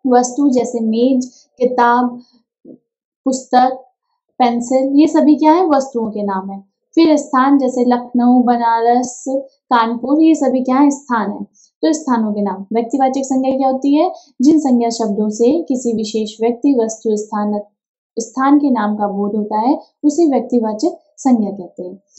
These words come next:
जातिवाचक संज्ञा क्या होती है? जो संज्ञा शब्द एक ही प्रकार के प्राणी अथवा वस्तु का बोध कराए, उन्हें जातिवाचक संज्ञा कहते हैं। जैसे बालक, फल, अध्यापक, पशु, पक्षी, नगर, नदी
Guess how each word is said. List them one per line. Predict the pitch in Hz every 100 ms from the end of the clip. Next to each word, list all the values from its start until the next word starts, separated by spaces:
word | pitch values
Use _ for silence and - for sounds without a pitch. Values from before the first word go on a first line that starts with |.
| _ -
जातिवाचक | 233 302 311 311 294 302
संज्ञा | 294 262 269
क्या | 262 254
होती | 247 240 240
है? | 262 302 _ _ -
जो | 254 359 415
संज्ञा | 415 277 269 254
शब्द | 254 269 269 320 302 -
एक | 311 370 392
ही | 403
प्रकार | 285 254 262 247 240
के | 254 254
प्राणी | 254 226 226 285 - _ _ 254
अथवा | 294 - 285
वस्तु | 233 214 302 - 359
का | 349 294
बोध | 220 226 226
कराए, | 233 226 240 311 - -
उन्हें | 294 330
जातिवाचक | 269 269 262 233 220 220
संज्ञा | - 208 208
कहते | 208 202 202 208
हैं। | 202 202
जैसे | 226 220 254 285 - _ -
बालक, | 214 226 220 226 240 247 -
फल, | 254 240 240 240 -
अध्यापक, | 220 196 240 226 220 240 247 - -
पशु, | 254 247 254
पक्षी, | 247 - 240 - - 254 262 - _ _ 262
नगर, | 262 247 262 269
नदी | 262 254 233 285